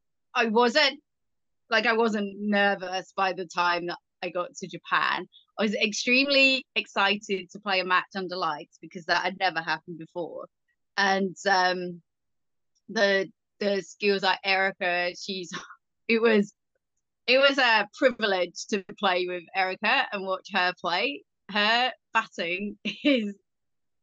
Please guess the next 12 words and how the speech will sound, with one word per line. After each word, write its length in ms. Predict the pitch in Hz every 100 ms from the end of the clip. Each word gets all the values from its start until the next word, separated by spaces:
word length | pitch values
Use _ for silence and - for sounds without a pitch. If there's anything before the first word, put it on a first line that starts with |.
| _
phenomenal. 640 | 190 196 196 185 180 180 -
It 160 | 202 -
was, 520 | 185 180 175 170 170 _ -
oh, 380 | 185 180 175 175
just 220 | 208 185
that 220 | 196 -
clean 340 | - 226 226 208
striking. 800 | - 196 180 180 175 165 185 196
It 180 | 190 180
was 160 | 190 180
so 260 | 208 208 208
beautiful 560 | 190 190 202 175 170